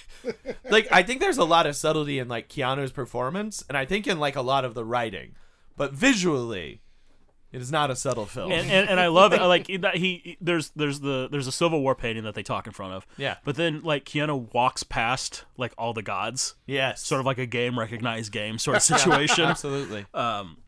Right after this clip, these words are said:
Speaker 2: there's a, there's a film channel I like called, uh, Film Joy, and, uh, one of the ones is Movies with Mikey.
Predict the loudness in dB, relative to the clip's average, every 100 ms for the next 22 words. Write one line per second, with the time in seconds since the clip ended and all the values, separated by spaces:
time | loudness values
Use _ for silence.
0 | -20 -20 -20 -14 -2 0 2 2 2 0
1 | -4 -4 -4 -4 -2 -4 -2 -4 -2 -4
2 | -6 -10 -18 -20 -10 -6 -4 -6 -8 -8
3 | -10 -10 -4 -2 -2 -2 -4 -6 -10 _
4 | _ _ _ -16 -12 -10 -8 -8 -6 -4
5 | -4 -6 -6 -6 -6 -6 -10 -10 -10 -10
6 | -12 -16